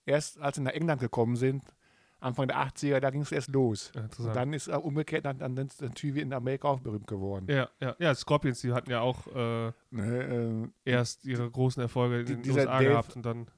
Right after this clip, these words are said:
Speaker 1: der berühmte, äh, oder Dave Edmunds, den kennt wahrscheinlich heutzutage auch k-,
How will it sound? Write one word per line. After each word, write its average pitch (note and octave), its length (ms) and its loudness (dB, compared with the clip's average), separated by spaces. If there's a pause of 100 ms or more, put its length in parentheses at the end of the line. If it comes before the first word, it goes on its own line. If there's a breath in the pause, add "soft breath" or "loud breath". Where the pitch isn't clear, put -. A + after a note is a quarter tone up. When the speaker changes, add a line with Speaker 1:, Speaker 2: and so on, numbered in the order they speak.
(280)
Speaker 1:
der A#2+ 100 2
berühmte, C3+ 500 2
äh, A#2+ 340 4 (200)
oder A2+ 200 -2 (520)
Dave C3 260 0
Edmunds, C3 460 0 (100)
den G#2 160 -4
kennt A2+ 160 -4
wahrscheinlich A2+ 300 -2
heutzutage A2+ 360 -6
auch A#2+ 140 -4
k-, - 100 -16